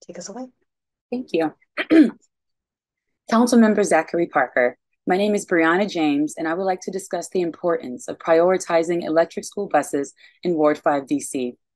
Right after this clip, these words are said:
Speaker 2: I'm a postdoctoral fellow with a research background in severe asthma and lung disease. And when I'm not in the lab, I enjoy jogging around my neighborhood in Brentwood, D C. But during these runs,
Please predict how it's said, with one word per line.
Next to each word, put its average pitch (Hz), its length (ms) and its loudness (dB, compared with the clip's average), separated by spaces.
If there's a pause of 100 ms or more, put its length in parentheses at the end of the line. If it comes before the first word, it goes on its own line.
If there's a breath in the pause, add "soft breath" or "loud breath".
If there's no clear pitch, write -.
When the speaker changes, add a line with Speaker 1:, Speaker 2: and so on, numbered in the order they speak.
(380)
Speaker 2:
I'm 170 140 0
a 160 40 0
postdoctoral 190 720 0
fellow 165 320 4
with 156 140 0
a 151 80 -4
research 165 420 -4
background 160 480 -2
in 151 120 -4
severe 147 340 -4
asthma 143 400 -4
and 143 180 -6
lung 139 160 -6
disease. 117 480 -12 (460)
And 160 100 0
when 165 80 2
I'm 170 120 2
not 175 160 2
in 180 80 -2
the 165 80 4
lab, 156 440 4
I 151 100 -2
enjoy 147 500 -2 (200)
jogging 160 320 0
around 156 240 -2
my 156 120 -4
neighborhood 147 520 -4
in 135 140 -8
Brentwood, 143 420 -8
D 139 140 -6
C. 127 380 -4 (920)
But - 100 -4
during 214 260 4
these 220 180 0
runs, 185 420 0